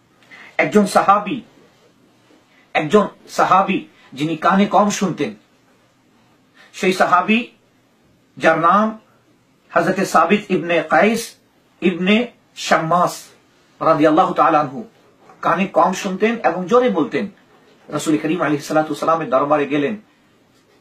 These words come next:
কোন প্রশ্ন করলেন, হযরতে রাসূল করিম আলাইহিস সালাতু ওয়াস সালাম, সূরা আল হুজুরাতের আপনি শানে নজুল দেখে নিন, হুজুর করিম আলাইহিস সালাতু ওয়াস সালামের দরবারে জোরে কথা বললেন। আল্লাহ তাআলা বরদাশত করলেন না।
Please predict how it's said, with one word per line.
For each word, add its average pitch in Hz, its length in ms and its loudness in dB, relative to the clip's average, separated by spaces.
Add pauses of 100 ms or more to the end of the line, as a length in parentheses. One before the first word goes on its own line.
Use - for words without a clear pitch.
কোন 156 160 -4
প্রশ্ন 170 380 -2
করলেন, 147 340 -2 (800)
হযরতে 156 300 0
রাসূল 143 240 -2
করিম 165 320 -4
আলাইহিস 143 260 -4
সালাতু 147 240 -2
ওয়াস 135 120 -12
সালাম, 151 320 0 (340)
সূরা 160 260 2
আল 151 100 2
হুজুরাতের 151 560 0 (280)
আপনি 156 220 -6
শানে 147 260 -6
নজুল 135 260 -4
দেখে 143 220 -4
নিন, 123 180 -8 (3000)
হুজুর 226 200 2
করিম 226 200 2
আলাইহিস 202 160 2
সালাতু 214 220 0
ওয়াস 214 80 0
সালামের 202 300 2
দরবারে 190 360 2
জোরে 254 380 2 (380)
কথা - 240 4
বললেন। 135 320 0 (680)
আল্লাহ 135 220 0
তাআলা 135 200 -2
বরদাশত 117 400 -8
করলেন 98 280 -16
না। 87 120 -20